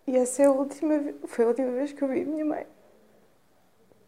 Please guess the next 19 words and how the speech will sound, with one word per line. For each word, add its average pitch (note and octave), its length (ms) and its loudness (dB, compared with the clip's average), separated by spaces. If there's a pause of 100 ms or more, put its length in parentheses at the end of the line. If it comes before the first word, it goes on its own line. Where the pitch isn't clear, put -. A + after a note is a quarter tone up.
(640)
Porque C4 300 -6
dia B3 220 -6
vinte B3 200 -8
e - 40 -10
cinco C4 220 -4
de B3 60 0
abril, C#4+ 520 0 (500)
ah, A#3+ 360 -6
de A#3 120 -10
noite, C4+ 440 -4
nós A#3 220 -6
recebemos C4+ 380 -2
uma C4+ 160 -4
chamada. - 460 -4 (1120)
E A#3+ 240 -4
ela A#3+ 180 2
tinha C4 240 -4
falecido. D#4 520 -6 (3000)
Eu, B3 600 -2